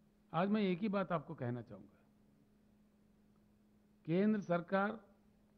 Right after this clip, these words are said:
के नाकामियों के वजह से आज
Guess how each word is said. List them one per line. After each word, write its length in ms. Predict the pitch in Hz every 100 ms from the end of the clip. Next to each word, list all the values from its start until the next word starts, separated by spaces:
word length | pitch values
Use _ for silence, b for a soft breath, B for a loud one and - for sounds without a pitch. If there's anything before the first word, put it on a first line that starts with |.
| _
के 100 | 147
नाकामियों 680 | 127 139 165 185 190 190 190
के 100 | 185
वजह 260 | 180 175 190
से 260 | - 226 - - - - - - - - - - - _ _ -
आज 220 | 160 170